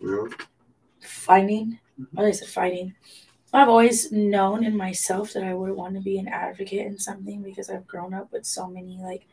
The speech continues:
Speaker 2: hardships, but I've gotten through them, that I always knew that I would like to help other people who go through things because it's not the end of the world, but sometimes it can feel really freaking painful, you know?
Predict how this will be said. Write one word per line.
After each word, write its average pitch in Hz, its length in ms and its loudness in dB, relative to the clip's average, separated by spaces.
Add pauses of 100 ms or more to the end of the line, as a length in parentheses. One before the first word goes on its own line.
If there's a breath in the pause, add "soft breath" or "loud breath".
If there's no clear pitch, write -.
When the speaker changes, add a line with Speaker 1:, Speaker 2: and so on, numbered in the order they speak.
(300 soft breath)
Speaker 2:
hardships, - 840 -2 (320)
but 180 140 0
I've 180 180 0
gotten 185 380 0
through 185 220 -2
them, 208 340 -4 (320 loud breath)
that 190 120 0
I 185 60 4
always 185 240 0
knew 180 160 -6
that 185 100 -8
I 185 120 -4
would 185 160 -6
like 180 220 -4
to 190 60 -6
help 175 360 -4
other 196 180 0
people 196 420 -2
who 202 140 2
go 185 160 -2
through 202 180 -4
things 208 380 -4 (300 loud breath)
because 196 200 0
it's - 180 -4
not 190 220 -6 (160)
the 196 200 6
end 185 100 2
of 180 60 -10
the 185 80 -2
world, 185 360 0 (360 loud breath)
but 208 120 8
sometimes 190 460 0
it 233 80 -4
can 190 280 -2
feel 190 360 6
really 190 320 4
freaking 190 440 -4 (120)
painful, 185 380 -2
you 214 100 -4
know? 226 220 -8